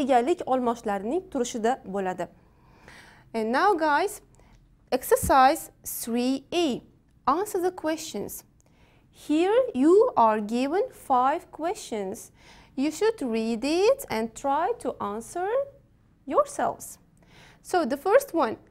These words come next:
How do you think people traveled in the thirteenth century? How do you think? You should remember the history. How did they travel? The second one, what transport did they use?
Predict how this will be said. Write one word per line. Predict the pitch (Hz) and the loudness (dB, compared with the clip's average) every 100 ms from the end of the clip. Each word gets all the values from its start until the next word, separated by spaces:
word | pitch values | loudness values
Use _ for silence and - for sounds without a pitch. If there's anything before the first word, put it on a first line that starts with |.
| _ | _
How | - - 381 622 | -4 4 4 4
do | 370 | 4
you | 381 | 2
think | - 285 302 - | 2 -4 -4 -2
people | 269 277 320 | -2 0 0
traveled | - - 233 240 269 311 349 - | -2 0 2 4 2 -2 -4 -8
in | 226 220 | -6 -4
the | 202 | -6
thirteenth | 208 254 294 320 320 311 320 | -4 -4 -4 -4 -4 -4 -6
century? | - 349 392 - 220 - - _ _ _ _ | -10 -8 -8 -8 -10 -10 -16 _ _ _ _
How | - 415 440 | -6 -4 -4
do | 269 | -6
you | 262 | -8
think? | - 294 226 - _ - - - _ _ | -8 -8 -8 -14 _ -20 -20 -20 _ _
You | 202 233 370 | -8 -2 -2
should | 466 - 262 262 | -4 -6 -6 -4
remember | 214 190 196 202 285 320 339 | -6 -4 -6 -6 -4 -2 -2
the | 247 | -4
history. | 233 220 247 - - 226 190 175 - - _ - - - | -6 -10 -10 -10 -8 -4 -4 -6 -10 -16 _ -20 -20 -20
How | - - 262 311 330 226 - _ _ _ _ | -16 0 4 6 4 0 -8 _ _ _ _
did | 196 208 | -8 -4
they | 190 254 | -2 -4
travel? | 277 - 294 330 294 185 - - _ _ _ _ _ - _ - | -6 -4 0 0 0 -2 -4 -12 _ _ _ _ _ -20 _ -8
The | 277 | -4
second | 403 427 415 - | -2 4 4 4
one, | 254 180 - _ - | 0 -2 -10 _ -10
what | 196 226 320 - - | 0 4 4 0 -8
transport | 262 285 494 - 247 - 180 | -4 -2 -4 -4 -4 -4 -6
did | 233 294 - | -4 -2 0
they | 226 | 0
use? | 247 269 302 359 | 0 -2 -2 -4